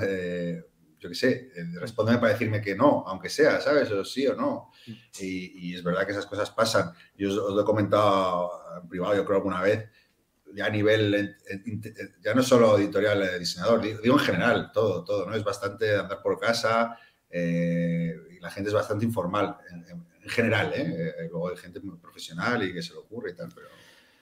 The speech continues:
Speaker 2: Claro, también se quejaban de, o sea, ellos lo que quieren es que haya como una especie de formato de contrato que te dé un poquito de seguridad a la hora de trabajar. Y que si no la editorial, o sea, que la editorial se lo piense dos veces antes de hacer cosas a tus espaldas o tal. Porque también se quejaban de que,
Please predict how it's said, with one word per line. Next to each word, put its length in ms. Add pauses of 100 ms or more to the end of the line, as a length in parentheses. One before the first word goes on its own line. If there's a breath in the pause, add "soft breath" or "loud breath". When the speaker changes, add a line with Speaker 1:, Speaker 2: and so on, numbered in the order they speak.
(360 soft breath)
Speaker 2:
Claro, 180
también 180
se 180
quejaban 540
de, 100
o 80
sea, 180
ellos 240
lo 120
que 100
quieren 220
es 100
que 80
haya 220
como 160
una 100
especie 400
de 140
formato 520
de 120
contrato 720 (100)
que 140
te 100
dé 60
un 80
poquito 260
de 60
seguridad 360
a 40
la 80
hora 100
de 80
trabajar. 540 (200)
Y 120
que 100
si 160
no 100
la 120
editorial, 420
o 80
sea, 140
que 80
la 80
editorial 280
se 100
lo 100
piense 240
dos 180
veces 380 (300 loud breath)
antes 280
de 60
hacer 160
cosas 240
a 100
tus 160
espaldas 500
o 80
tal. 260 (260 soft breath)
Porque 160
también 180
se 140
quejaban 480
de 120
que, 340